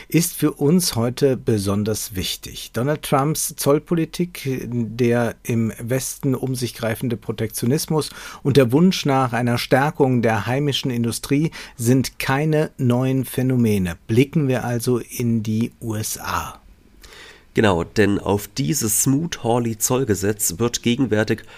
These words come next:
Speaker 2: häufiger Bezug genommen. Dieses Gesetz wurde benannt nach dem Senator Reed Smoot aus Utah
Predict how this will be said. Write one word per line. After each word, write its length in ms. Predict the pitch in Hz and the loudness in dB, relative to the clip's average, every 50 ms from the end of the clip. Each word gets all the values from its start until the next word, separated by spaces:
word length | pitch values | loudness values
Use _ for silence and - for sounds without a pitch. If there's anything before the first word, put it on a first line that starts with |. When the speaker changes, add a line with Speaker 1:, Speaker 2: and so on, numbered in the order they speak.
| - - - | -20 -6 4
Speaker 2:
häufiger 400 | - 113 120 - - 104 98 92 | 6 6 6 6 4 2 2 2
Bezug 380 | 87 92 - - - 123 107 - | 0 0 0 0 0 0 2 0
genommen. 480 | - 85 76 57 - - - - 98 - - | 0 0 0 -2 -4 -6 -10 -12 -14 -12 -8
Dieses 300 | 98 90 85 95 95 - | -8 -6 -4 -4 -4 -4
Gesetz 320 | - 95 95 98 98 - - | -2 -2 -2 -2 -2 0 2
wurde 160 | 104 101 95 | 2 4 4
benannt 280 | 95 92 92 101 - | 4 2 2 2 0
nach 160 | - 87 90 - | 0 -2 -2 -2
dem 160 | - 101 98 | -2 -4 -2
Senator 640 | 90 95 95 92 92 92 95 - - 104 95 92 87 - - - - - - | 0 0 2 2 2 2 0 0 0 -2 -2 -2 -4 -8 -16 -20 -20 -10 -2
Reed 320 | - 101 101 95 92 - | 2 2 2 2 0 -4
Smoot 520 | - - - - 107 110 135 175 - - - | -4 -4 -2 0 0 0 -2 -2 -4 -2 -2
aus 300 | - 87 90 - - - | 0 0 0 -2 -2 0
Utah 440 | 110 117 127 - - 170 165 170 | 0 0 0 0 -2 -2 -2 -2